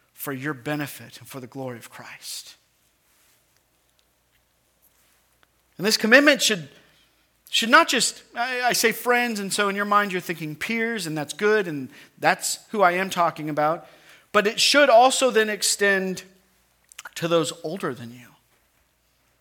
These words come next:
to those with more wisdom than you,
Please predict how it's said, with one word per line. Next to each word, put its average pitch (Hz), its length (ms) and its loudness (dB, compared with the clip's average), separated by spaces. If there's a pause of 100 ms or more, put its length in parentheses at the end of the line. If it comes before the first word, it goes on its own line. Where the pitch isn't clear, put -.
(880)
to 208 140 0
those 214 340 6
with - 560 -2
more 208 220 6
wisdom 180 580 2
than 127 160 -10
you, 110 220 -14